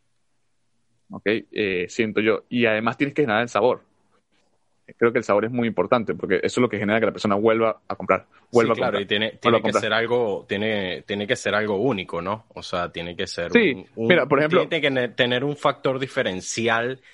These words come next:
Speaker 2: de lo común, porque si no, te vas a tu, a tu, a tu licorería más cercana y te compras la que todo el mundo compra, la normal, la de, ¿sabes? Cual-,
Speaker 1: Sí, por
Speaker 2: cualquier
Speaker 1: ejemplo, por ejemplo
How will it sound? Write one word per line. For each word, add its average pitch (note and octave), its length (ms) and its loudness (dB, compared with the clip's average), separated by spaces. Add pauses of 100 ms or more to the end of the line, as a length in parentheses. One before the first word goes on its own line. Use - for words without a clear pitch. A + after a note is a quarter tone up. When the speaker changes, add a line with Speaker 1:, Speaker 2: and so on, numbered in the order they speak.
(120)
Speaker 2:
de A2 160 0
lo G#2+ 160 0
común, G2 400 -4
porque G2 260 -4
si G2 160 -6
no, B2 280 0
te D#3 100 0
vas C#3 200 2
a D#3 120 -2
tu, E3 280 -2
a A#2+ 140 0
tu, G#2+ 600 -6 (580)
a G2+ 140 -4
tu G#2+ 260 -4
licorería A2 480 2
más C#3+ 160 0
cercana D#3+ 440 0
y - 20 -6
te C3 120 0
compras A#2 360 0
la C3 160 0
que G2+ 100 -2
todo G#2 140 0
el A2+ 60 0
mundo B2+ 280 0
compra, D#3+ 380 2
la B2 120 2
normal, C3 480 0
la B2 140 2
de, G2 320 -2
¿sabes? F#2+ 380 0
Cual-, E2+ 260 -4
Speaker 1:
Sí, F#3+ 80 8
por D#3 60 6
Speaker 2:
cualquier C3 260 2
Speaker 1:
ejemplo, F3+ 360 2
por D3 180 4
ejemplo F3+ 340 2